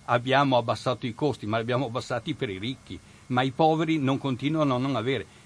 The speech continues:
Prima della rivoluzione industriale chimica avevamo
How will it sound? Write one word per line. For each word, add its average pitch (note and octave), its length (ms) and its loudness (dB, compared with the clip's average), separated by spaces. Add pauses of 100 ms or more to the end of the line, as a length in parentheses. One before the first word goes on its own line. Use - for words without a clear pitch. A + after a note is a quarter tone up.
(300)
Prima G3+ 420 2
della C3+ 340 2
rivoluzione C3+ 680 -2
industriale B2+ 840 0 (360)
chimica A2+ 600 -2 (280)
avevamo D3+ 720 4